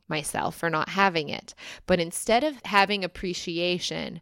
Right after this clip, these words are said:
for not having it and trying to trick my body after a week of having it into feeling appreciation as though I didn't have the pain,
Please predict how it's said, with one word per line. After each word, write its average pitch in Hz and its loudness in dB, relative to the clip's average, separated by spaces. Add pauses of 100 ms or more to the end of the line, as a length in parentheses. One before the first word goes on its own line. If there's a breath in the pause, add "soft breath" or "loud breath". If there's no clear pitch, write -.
for 170 -2
not 180 4
having 170 2
it - -4
and 175 -6
trying 196 4
to 185 -4
trick - -4
my 196 2
body 156 0
after 160 0
a 156 0
week 185 -4
of 165 -2
having 170 0
it - -8
into 190 -2
feeling 175 -2
appreciation 160 0 (220 loud breath)
as 170 0
though 170 6
I 160 4
didn't 165 -2
have 196 4
the 175 0
pain, 180 0